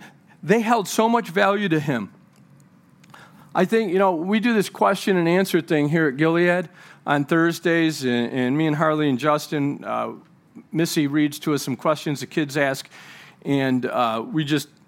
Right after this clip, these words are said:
each one of us give our own perspective and biblical references of why we believe what we believe, um, on a multitude of, uh,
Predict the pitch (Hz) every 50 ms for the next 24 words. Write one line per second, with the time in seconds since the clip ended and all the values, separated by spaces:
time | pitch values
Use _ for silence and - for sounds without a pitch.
0 | _ _ - 165 160 - 170 165 160 151 147 147 - - 156 143 143 135 135 143
1 | 139 135 - 147 127 - - - 147 139 143 - 147 135 131 131 120 151 147 139
2 | 139 - 151 127 127 139 139 143 - - 147 135 131 - 143 131 131 127 - -
3 | - - - - - - _ - 131 127 139 151 147 143 143 143 139 123 135 135
4 | 143 139 131 147 - 135 139 127 120 139 156 160 151 - - - - - - -
5 | - - 147 147 139 131 127 131 131 135 - - - _ _ - 135 147 151 139
6 | 131 - _ _ - - - - - - - 302 226 262 254 - - 151 196 185
7 | 156 147 - - 135 131 127 123 120 117 117 - - - - 120 113 110 104 101
8 | -